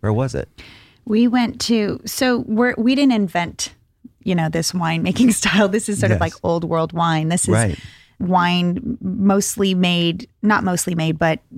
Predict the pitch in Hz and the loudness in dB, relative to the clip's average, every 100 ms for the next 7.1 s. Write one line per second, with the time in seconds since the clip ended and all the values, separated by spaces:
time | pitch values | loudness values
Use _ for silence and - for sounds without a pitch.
0 | - 190 - - 262 254 220 185 - - | -4 -2 -2 -2 0 2 0 -4 -12 -4
1 | 208 185 - 165 151 - - - 170 165 | -2 -2 -2 -4 -2 -4 -6 -6 -4 0
2 | 156 156 - 180 175 175 - 175 160 185 | 0 0 -4 -2 -2 -4 -4 -2 -2 -6
3 | - - 185 175 170 175 170 165 170 165 | -10 -4 -2 -2 -2 0 0 0 -2 0
4 | 170 165 160 160 185 160 - 165 160 156 | 0 0 0 -2 -2 -2 0 0 0 0
5 | 160 - 104 98 90 90 - - 170 165 | 0 0 2 2 0 -4 -4 -2 0 2
6 | 170 165 - 165 160 156 170 160 151 139 | 0 0 0 0 0 0 0 0 -2 -2
7 | - | -6